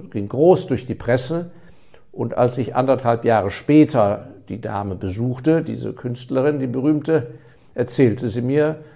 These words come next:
dass sie bis heute nicht einen Pfennig gesehen hat. Das Museum wurde gelobt in der Öffentlichkeit, die Stifter, der Stifter wurde ganz groß rausgebracht in den Medien,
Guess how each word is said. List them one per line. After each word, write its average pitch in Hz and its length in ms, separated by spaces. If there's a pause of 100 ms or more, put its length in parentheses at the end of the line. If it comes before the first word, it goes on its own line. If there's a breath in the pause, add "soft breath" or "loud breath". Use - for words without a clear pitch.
(160 loud breath)
dass 123 160
sie 123 80
bis 117 180
heute 123 300
nicht 113 240
einen 156 420
Pfennig 131 400
gesehen 107 460
hat. - 220 (400 soft breath)
Das - 220
Museum 151 500
wurde 165 240
gelobt 180 500
in 139 140
der 135 100
Öffentlichkeit, 143 880 (800 soft breath)
die 117 100
Stifter, 156 720
der 110 100
Stifter 156 480
wurde 160 420 (260 loud breath)
ganz 143 300
groß 143 320
rausgebracht 135 680
in 135 100
den 127 140
Medien, 135 540